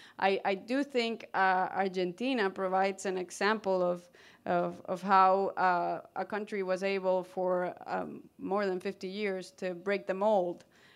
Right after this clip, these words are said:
and, and to, uh, s-, step away from that legacy in a very significant way. Argentina also shows how you can destroy a lot <laughs> in a fairly short amount of time, which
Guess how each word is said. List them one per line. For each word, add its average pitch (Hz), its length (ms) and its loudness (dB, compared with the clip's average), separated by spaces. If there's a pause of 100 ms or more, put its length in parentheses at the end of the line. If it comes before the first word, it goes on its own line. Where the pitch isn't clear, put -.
(100)
and, 185 240 -2
and 180 200 -4
to, 175 480 -2
uh, 175 300 -2 (420)
s-, - 160 -20
step - 360 -4
away 208 360 0
from 196 240 -4
that 175 180 -2
legacy 190 480 -2
in 175 80 -2
a 175 60 -2
very 202 200 0
significant 185 680 -4
way. 180 400 2 (640)
Argentina 208 500 0
also 202 220 0
shows 208 340 -2
how 202 120 0
you 196 200 -2
can 202 320 -2 (300)
destroy 190 800 2
a 185 80 2
lot 180 420 4 (400)
<laughs> - 400 -20
in 196 160 2
a 180 280 0 (260)
fairly 208 360 -2
short 190 300 0
amount 185 320 -2
of 175 80 -6
time, 180 500 2
which 175 260 -10